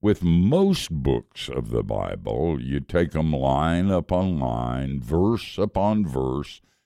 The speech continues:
precept upon precept, but you can't do that with Proverbs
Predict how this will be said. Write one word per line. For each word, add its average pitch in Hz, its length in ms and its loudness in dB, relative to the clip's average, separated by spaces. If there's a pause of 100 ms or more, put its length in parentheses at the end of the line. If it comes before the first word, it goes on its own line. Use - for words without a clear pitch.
(140)
precept 107 840 2
upon 90 420 0
precept, 73 580 -2
but 65 220 -6
you - 60 -16
can't 127 300 -2
do 147 180 4
that 78 340 -4
with 55 240 -6
Proverbs 73 720 -6